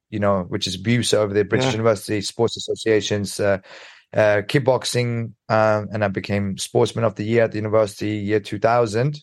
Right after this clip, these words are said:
Speaker 1: That's how old I am. And, uh, and then when I was done with university, all I wanted to do was fight. I wanted to continue my fighting career. It was either, I wanted to improve my boxing. So it was either Cuba or Mexico.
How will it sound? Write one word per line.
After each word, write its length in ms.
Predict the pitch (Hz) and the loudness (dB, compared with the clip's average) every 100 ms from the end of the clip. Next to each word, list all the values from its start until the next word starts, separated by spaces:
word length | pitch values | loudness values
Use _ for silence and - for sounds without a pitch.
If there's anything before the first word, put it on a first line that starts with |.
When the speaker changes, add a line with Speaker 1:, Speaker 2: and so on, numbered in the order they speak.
| _ | _
Speaker 1:
That's 180 | 107 110 | -4 2
how 120 | 110 | 2
old 140 | 110 | 4
I 120 | 113 113 | 2 2
am. 220 | 120 143 - - - - | 2 -2 -12 -20 -16 -2
And, 580 | 117 120 117 117 113 | 2 2 2 0 0
uh, 480 | 117 117 113 110 104 101 _ _ _ | 4 4 4 2 0 -4 _ _ _
and 160 | 127 127 | 0 4
then 180 | 147 160 | 4 4
when 100 | 165 | 2
I 40 | |
was 120 | 156 | 2
done 180 | 151 151 | 2 2
with 140 | 151 139 | 2 0
university, 580 | 139 139 139 131 123 | 0 2 2 2 0
all 180 | 120 147 | 2 4
I 100 | 139 | 4
wanted 260 | 135 131 123 | 2 -2 -4
to 80 | 117 | -6
do 140 | 120 | -2
was 160 | 113 - | -4 -4
fight. 340 | 98 95 - | -6 -8 -4
I 100 | - | 0
wanted 200 | 117 117 101 | 0 0 -2
to 80 | |
continue 380 | 110 107 117 113 | -4 -4 -4 -2
my 160 | 110 107 | 0 0
fighting 400 | 107 104 98 98 | 2 0 0 -8
career. 480 | - 101 104 101 101 _ _ _ _ - | -2 2 4 4 0 _ _ _ _ 0
It 100 | 117 | 2
was 180 | 117 107 | 2 2
either, 380 | 117 120 113 113 | 2 4 4 4
I 100 | 120 | 2
wanted 220 | 123 104 | 0 -4
to 80 | 113 | -6
improve 300 | 104 127 113 | -4 -2 0
my 140 | 117 | 0
boxing. 580 | 110 160 143 - 113 107 | 2 2 0 -2 -4 -4
So 140 | 101 | -4
it 40 | 110 | -2
was 120 | 104 | 2
either 220 | 113 107 | 2 0
Cuba 360 | - 139 135 123 | -2 0 2 2
or 140 | 117 | 2
Mexico. 640 | 117 120 - 120 117 113 | 0 -2 -4 0 2 2